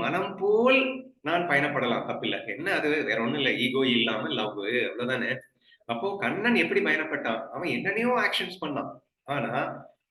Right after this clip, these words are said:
மைண்ட்ல என்ன இருந்ததுன்னா பியூர் லவ் இருந்தது. எந்த likes and dislikes-ம் இல்லாம இருந்தது.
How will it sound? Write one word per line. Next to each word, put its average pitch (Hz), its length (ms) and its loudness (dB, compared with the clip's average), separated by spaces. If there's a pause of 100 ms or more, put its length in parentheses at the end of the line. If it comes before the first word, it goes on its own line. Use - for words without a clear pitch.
(160)
மைண்ட்ல 233 360 4
என்ன 202 140 4
இருந்ததுன்னா 143 540 0 (220)
பியூர் 180 500 -2 (100)
லவ் 123 220 0
இருந்தது. 110 300 -4 (1120)
எந்த 165 440 -2 (120)
likes 135 240 0
and 147 100 -4
dislikes-ம் 123 440 -4
இல்லாம 104 260 -6
இருந்தது. 98 240 -10